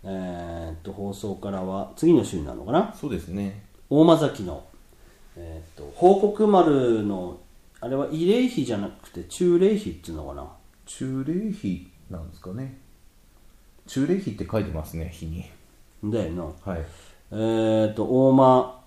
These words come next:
Speaker 1: 沖に沈んだ旧日本海軍特務艦
Speaker 2: うん。
Speaker 1: 報国丸。
Speaker 2: はい。
Speaker 1: 豊国丸でねえんだよな。
Speaker 2: 違いますね。報国丸ですね。
Speaker 1: 報国丸でいいんだよな。
Speaker 2: はい。
Speaker 1: の、えーと、忠霊碑がね、
Speaker 2: はい。
Speaker 1: 大間崎にあって、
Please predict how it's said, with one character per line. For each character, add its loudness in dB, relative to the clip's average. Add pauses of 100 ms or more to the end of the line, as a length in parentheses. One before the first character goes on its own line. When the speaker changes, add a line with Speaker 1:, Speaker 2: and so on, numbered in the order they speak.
Speaker 1:
沖 2
に 6
沈 0
ん 2
だ 0
旧 6
日 2
本 -2
海 -2
軍 -4
特 -6
務 4
艦 -2
Speaker 2:
う -12
ん。 -10 (240)
Speaker 1:
報 -2
国 -4
丸。 -6 (100)
Speaker 2:
は -10
い。 -8 (420)
Speaker 1:
豊 4
国 4
丸 2
で -6
ね -4
え -6
ん -8
だ -12
よ -16
な。 -10
Speaker 2:
違 -6
い -6
ま -6
す -10
ね。 -4
報 -2 (180)
国 -2
丸 -4
で -12
す 0
ね。 6
Speaker 1:
報 0
国 0
丸 -2
で -4
い -4
い -2
ん -6
だ -10
よ -12
な。 -10
Speaker 2:
は -2
い。 -4 (720)
Speaker 1:
の、 8 (240)
え -6
ー -2
と、 -8 (520)
忠 -4
霊 2
碑 -8
が -10
ね、 -8
Speaker 2:
は -6
い。 -4
Speaker 1:
大 -8
間 -4
崎 -6
に -10
あ -8
っ -14
て、 -12